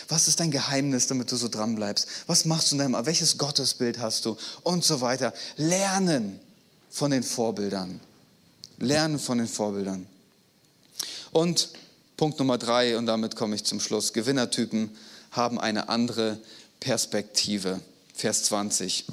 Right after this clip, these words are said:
Wir dagegen, sagt Paulus, wir sind Bürger des Himmels. Und vom Himmel her erwarten wir auch unseren Retter, Jesus Christus, unseren Herrn. Wahrscheinlich haben wir diesen Text schon so oft gehört.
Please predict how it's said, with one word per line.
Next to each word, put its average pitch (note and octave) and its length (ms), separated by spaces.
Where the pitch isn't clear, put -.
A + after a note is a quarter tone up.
Wir C#3+ 340
dagegen, G2 560
sagt G#2+ 300
Paulus, G#2 560
wir D#3+ 220
sind A2 440
Bürger E3+ 540
des B2 300
Himmels. F#2 540
Und D3+ 160
vom F3+ 240
Himmel G3 480
her B2 480
erwarten D#3+ 720
wir D#3 160
auch C#3+ 180
unseren B2+ 400
Retter, F#2+ 480
Jesus C3+ 400
Christus, A#2 800
unseren B2 340
Herrn. F#2 380
Wahrscheinlich G3 500
haben E3+ 140
wir D#3 60
diesen D#3+ 280
Text D#3 300
schon C3+ 140
so G3 320
oft E3 240
gehört. G2 480